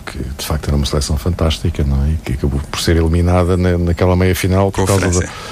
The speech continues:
Speaker 1: da, daquela desastrada mãozinha do Abel Xavier.
Speaker 2: Exato.
Speaker 1: Mas, eh, enfim, pronto.
Speaker 2: Não, mas lá está, é, é
Speaker 1: Mas, no
Speaker 2: preciso
Speaker 1: fundo, o que tu queres
Speaker 2: realmente
Speaker 1: dizer, e
Speaker 2: recuar
Speaker 1: agora,
Speaker 2: algum
Speaker 1: para,
Speaker 2: tempo.
Speaker 1: para, para seguir a conversa, no fundo, o que tu queres dizer é que,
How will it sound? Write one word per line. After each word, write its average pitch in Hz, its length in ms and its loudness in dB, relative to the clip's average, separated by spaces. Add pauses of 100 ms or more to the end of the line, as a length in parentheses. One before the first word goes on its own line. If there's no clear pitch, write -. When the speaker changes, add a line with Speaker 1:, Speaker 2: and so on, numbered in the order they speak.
(220)
Speaker 1:
da, 101 80 4
daquela 101 280 2
desastrada 98 680 2
mãozinha 95 480 2
do 82 60 2
Abel 82 160 2
Xavier. 71 380 -2 (200)
Speaker 2:
Exato. 85 440 -2 (260)
Speaker 1:
Mas, 92 400 2
eh, 87 380 2 (160)
enfim, 85 360 0
pronto. - 300 -6 (480)
Speaker 2:
Não, 220 140 4
mas 175 160 2
lá 147 100 4
está, 131 320 0
é, 98 220 0
é 110 80 0
Speaker 1:
Mas, 151 100 2
no 175 60 4
Speaker 2:
preciso 139 100 4
Speaker 1:
fundo, 190 140 4
o 170 40 2
que 135 40 0
tu 160 100 0
queres 147 200 2
Speaker 2:
realmente 135 280 4
Speaker 1:
dizer, 143 140 2
e 120 60 2
Speaker 2:
recuar 120 160 4
Speaker 1:
agora, 123 120 2
Speaker 2:
algum 120 260 0
Speaker 1:
para, - 20 -4 (180)
Speaker 2:
tempo. 98 140 0
Speaker 1:
para, 131 120 2
para 123 180 0
seguir - 200 0
a 117 40 2
conversa, 113 420 2 (280)
no 131 120 2
fundo, 113 180 2
o 135 40 2
que - 40 -4
tu 175 100 0
queres 131 220 2
dizer 117 400 2
é 120 220 0
que, 92 420 0